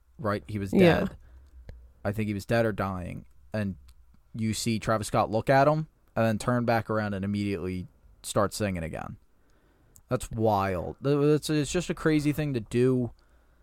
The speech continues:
Speaker 1: I would
Speaker 2: Yeah.
Speaker 1: like to know what's in his head. Like, what? And, uh, an-, another point to make is that people O D at concerts like this a lot.
Speaker 2: Yeah.
Speaker 1: Is it?
Speaker 2: It's not O Ding. It's just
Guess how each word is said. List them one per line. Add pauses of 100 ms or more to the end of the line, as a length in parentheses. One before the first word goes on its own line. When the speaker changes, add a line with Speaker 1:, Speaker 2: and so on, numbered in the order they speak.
(1900)
Speaker 1:
I
would
Speaker 2:
Yeah.
Speaker 1:
like
to
know
what's
in
his
head.
Like,
what?
And,
uh, (460)
an-,
another
point
to
make
is
that
people
O
D
at
concerts
like
this
a
lot. (120)
Speaker 2:
Yeah. (520)
Speaker 1:
Is
it? (400)
Speaker 2:
It's
not
O
Ding.
It's
just